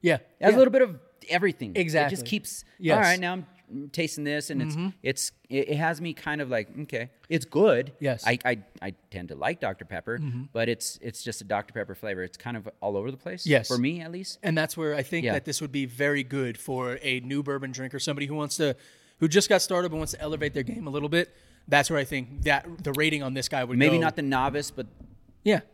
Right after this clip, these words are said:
Speaker 2: intermediate.
Speaker 1: Intermediate, yeah,
Speaker 2: Yeah.
Speaker 1: absolutely. That, and that's why I'm sitting there. Again, not a terrible bourbon at all,
Speaker 2: I get
Speaker 1: but
Speaker 2: kind of like a perfumey kind of,
Speaker 1: Yeah, but
Speaker 2: you
Speaker 1: if
Speaker 2: know.
Speaker 1: I'm comparing it to,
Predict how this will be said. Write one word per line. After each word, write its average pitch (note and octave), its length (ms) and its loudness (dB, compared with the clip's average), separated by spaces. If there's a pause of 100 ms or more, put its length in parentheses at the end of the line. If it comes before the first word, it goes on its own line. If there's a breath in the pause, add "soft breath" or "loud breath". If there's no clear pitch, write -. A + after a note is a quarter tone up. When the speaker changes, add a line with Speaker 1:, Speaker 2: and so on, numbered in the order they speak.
(160)
Speaker 2:
intermediate. F3+ 340 2
Speaker 1:
Intermediate, F3 400 0
yeah, E3 140 0
Speaker 2:
Yeah. G#2 120 -8
Speaker 1:
absolutely. D3+ 500 0
That, D3 180 -8
and D3 300 -4
that's E3 320 2
why F3 180 -6
I'm D#3 120 -6
sitting D#3+ 280 -6
there. C3+ 260 0 (240 soft breath)
Again, D3+ 300 4
not E3 180 6
a - 20 2
terrible F3+ 320 -2
bourbon C3+ 360 -4
at C3 180 0
all, A2+ 180 -8 (140)
Speaker 2:
I C#3 80 2
get F3+ 80 2
Speaker 1:
but D3 100 8
Speaker 2:
kind E3 120 2
of D3 40 -6
like B2+ 260 0
a G#2+ 80 -10 (140)
perfumey B2+ 720 -6
kind A2 300 -6
of, F#3+ 40 6
Speaker 1:
Yeah, F3+ 280 6
but E3+ 100 0
Speaker 2:
you E3 60 0
Speaker 1:
if D#3 60 -4
Speaker 2:
know. F3+ 60 -2
Speaker 1:
I'm F#3+ 100 -4
comparing F3 480 -4
it D3 140 -2
to, C3 380 -4